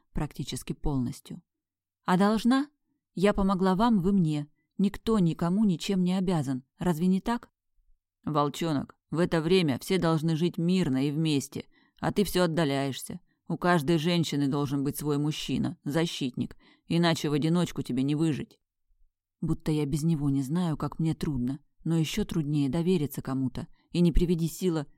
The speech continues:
разочароваться. И вот как, спрашивается, к ним относиться,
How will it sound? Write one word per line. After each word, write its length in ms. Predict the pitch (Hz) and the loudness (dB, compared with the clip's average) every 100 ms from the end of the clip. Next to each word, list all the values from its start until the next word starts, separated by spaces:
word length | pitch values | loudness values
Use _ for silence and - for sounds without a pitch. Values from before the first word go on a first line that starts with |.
| _ | _
разочароваться. 920 | 175 147 143 - 165 156 131 - 180 - _ _ _ - | -6 -6 -6 -6 -6 -6 -8 -10 -18 -20 _ _ _ -2
И 60 | |
вот 180 | 165 196 | 0 0
как, 300 | - 226 226 | -2 -4 -4
спрашивается, 680 | - 196 208 - 165 160 160 | -4 -2 0 -2 -2 -4 -4
к 60 | |
ним 180 | 185 185 | -2 0
относиться, 680 | 175 - 190 - 196 - 135 | -2 -2 -4 -2 -4 -4 -10